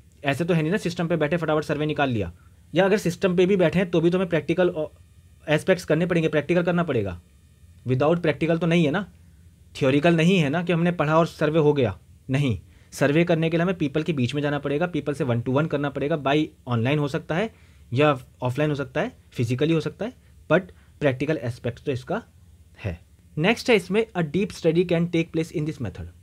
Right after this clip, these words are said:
गाइस, डीप स्टडी कैसे हो सकती है इस मेथड में? देखिए, किसी भी ऑब्जेक्ट के बारे में,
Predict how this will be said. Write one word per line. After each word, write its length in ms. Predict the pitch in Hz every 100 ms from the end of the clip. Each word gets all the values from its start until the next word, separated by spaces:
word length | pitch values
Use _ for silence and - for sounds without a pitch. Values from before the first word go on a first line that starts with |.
| - _ _ _ -
गाइस, 380 | 147 175 220 -
डीप 160 | 214 214
स्टडी 300 | - 196 220
कैसे 320 | 175 160 220
हो 60 | 202
सकती 240 | 175 175
है 20 |
इस 100 | 165
मेथड 240 | 151 139 139
में? 240 | 151 170 - - - 156
देखिए, 360 | 180 170 107 - - - - -
किसी 280 | 180 247
भी 220 | 208 247 -
ऑब्जेक्ट 520 | 156 147 139 185 180
के 60 | 185
बारे 280 | 156 139 131
में, 220 | 107